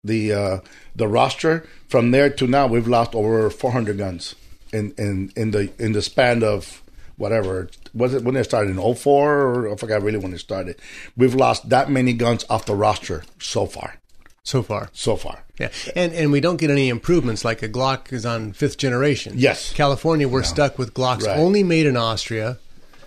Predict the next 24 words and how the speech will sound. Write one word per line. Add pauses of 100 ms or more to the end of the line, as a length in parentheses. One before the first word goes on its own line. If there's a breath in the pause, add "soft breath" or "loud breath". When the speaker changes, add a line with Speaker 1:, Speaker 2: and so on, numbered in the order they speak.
(200 soft breath)
Speaker 2:
and
only
Glock
threes.
Speaker 1:
And
you
know
what?
And
I,
Speaker 2:
Generation
Speaker 1:
and
I
Speaker 2:
two.
Speaker 1:
have
a
beef
with,
with
the
gun
manufacturers
because,
uh,